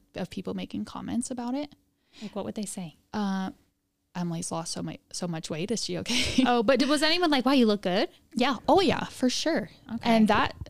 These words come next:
Speaker 1: um, that's hard because it can be harmful either way. Like, comments on people's bodies can be harmful either way, whether it's like,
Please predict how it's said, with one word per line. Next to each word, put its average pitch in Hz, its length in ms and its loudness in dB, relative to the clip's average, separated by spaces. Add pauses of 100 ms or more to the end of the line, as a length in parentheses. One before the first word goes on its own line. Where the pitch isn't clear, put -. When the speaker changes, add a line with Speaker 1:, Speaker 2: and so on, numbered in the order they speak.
(160)
Speaker 1:
um, 190 640 2 (1080)
that's 269 240 -2
hard 214 340 2
because 208 640 0 (1080)
it 233 140 0
can 247 180 4
be 269 100 4
harmful 208 580 -2
either 175 320 -4
way. - 260 -8 (160)
Like, 208 260 -4 (320)
comments 240 400 -2
on 285 120 2
people's 220 340 -4
bodies 185 420 -4
can 214 140 -6
be 202 100 -4
harmful 190 360 -8
either 175 300 -6
way, 175 220 -6
whether 185 320 -6
it's - 220 -10
like, 180 300 -10